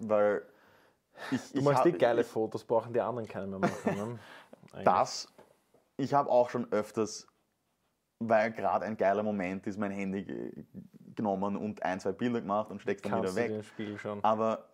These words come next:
Speaker 2: in der Früh?
Speaker 1: ich, nein, nein, ich mu-, ich muss auch ehrlich sagen, ich habe diese Fotos nie wieder angeschaut.
Speaker 2: Ja?
Speaker 1: Das, das
Speaker 2: Hast du das nie, dass du das irgendwie in dein Fotoding schaust und, keine Ahnung, du gehst voll weit zurück irgendwie und sagst so, "Hey, ah ja, da war ja die Show, ah,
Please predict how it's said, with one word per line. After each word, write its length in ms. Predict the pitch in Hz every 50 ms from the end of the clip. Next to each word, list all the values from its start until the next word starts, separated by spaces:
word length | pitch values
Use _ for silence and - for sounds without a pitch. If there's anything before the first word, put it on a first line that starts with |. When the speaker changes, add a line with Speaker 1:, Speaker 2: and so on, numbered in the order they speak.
| _ _ _
Speaker 2:
in 140 | - - 107
der 80 | 107 107
Früh? 320 | - 117 110 107 107 104 104 _ _ _ _ _ _ _ _ - - _ -
Speaker 1:
ich, 180 | - 151 139
nein, 200 | - 143 165 -
nein, 240 | 123 165 175 - - -
ich 140 | - 143 -
mu-, 140 | 240 - 165
ich 100 | 147 123
muss 160 | 175 175 180
auch 60 | 196 185
ehrlich 220 | 135 143 156 165
sagen, 180 | 165 175 160 147
ich 120 | 151 - 131
habe 240 | - 139 151 165
diese 220 | 147 190 226 214 214
Fotos 320 | 208 190 156 170 160 139
nie 200 | 131 131 139 147
wieder 200 | 143 147 139 -
angeschaut. 400 | - 147 - - - 98 87 - _ _ _ _ _ _ _ _ -
Speaker 2:
Ja? 260 | - 113 151 220 - - _ _ _ _ _ _ _ _ _ _ _ _ _
Speaker 1:
Das, 240 | - 131 127 - -
das 140 | - 156 127 82 85 - - - -
Speaker 2:
Hast 160 | - 139 139
du 40 | 160
das 100 | 160 151
nie, 280 | 165 165 165 175 185 190
dass 180 | 180 165 160 -
du 80 | 160 156
das 160 | 147 151 151
irgendwie 460 | 151 147 147 143 139 139 139 139 135 147 151 - - 104 117 110 101
in 80 | 120
dein 340 | 123 123 123 127 123 120 120
Fotoding 460 | 120 - - 127 - 127 120 131 131
schaust 260 | 131 - 123 123 120 123
und, 180 | 117 117 117 _ _ - - _ _ -
keine 160 | - 139 139
Ahnung, 120 | 135 127 123
du 60 | 123
gehst 220 | 117 127 120 -
voll 360 | - - - 143 139 139 139
weit 240 | 135 131 131 131 131
zurück 360 | - 151 139 135 139 135 135 -
irgendwie 380 | 131 127 131 131 127 127 127
und 100 | 127 123
sagst 140 | 123 123 113
so, 100 | 127 131 131 - - - - -
"Hey, 160 | - - 196 180
ah 180 | 180 - - 220
ja, 140 | 233 226 220
da 100 | 202 165
war 80 | 165 165
ja 80 | 151 147
die 160 | - 156 160
Show, 300 | - - - 160 175 175 -
ah, 240 | - 151 160 165 165